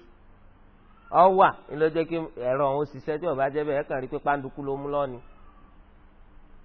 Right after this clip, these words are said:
Tọ́, eléyìí jẹ́ báwọn. Tọ́, ìgbà tá a ti sì wá sọ pé idha ra'aytumuhu fasumu, tó túmọ̀ sí pé tó bá ti rí níbì kan, gbogbo ayé gbọ́dọ̀ ṣe sùyàmù ni.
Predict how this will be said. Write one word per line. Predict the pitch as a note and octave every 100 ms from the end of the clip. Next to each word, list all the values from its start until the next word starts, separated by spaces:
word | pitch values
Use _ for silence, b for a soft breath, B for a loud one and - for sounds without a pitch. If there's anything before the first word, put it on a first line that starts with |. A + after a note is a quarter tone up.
| - - - - - - - - - - -
Tọ́, | D#3+
eléyìí | A#3 A3
jẹ́ | G3+ G#3
báwọn. | G3 E3 B2 - - - - - - - - - - - - - - - - - - - -
Tọ́, | F#3+ F3 - - - - - - - - - - - - - C#3
ìgbà | F3
tá | D4+
a | F4
ti | C#4
sì | A3
wá | A#3
sọ | G#3
pé | F#3+ A#3 A3+ - -
idha | D#3+ A3 B3
ra'aytumuhu | A3+ A3 G#3+ G#3+ B3 A3+ G#3
fasumu, | G3+ G3 A#3+ C4 F3+ - - b b b -
tó | C4
túmọ̀ | - D4 C#4 F#3
sí | G#3+
pé | A#3+
tó | B3+
bá | B3+ B3
ti | A#3
rí | A#3+
níbì | B3+ A3+
kan, | G3 F#3
gbogbo | F#3+ F#3+
ayé | G3 G#3
gbọ́dọ̀ | G#3 G3+ D3+
ṣe | D3
sùyàmù | C3 C#3 D3+ B2
ni. | F2+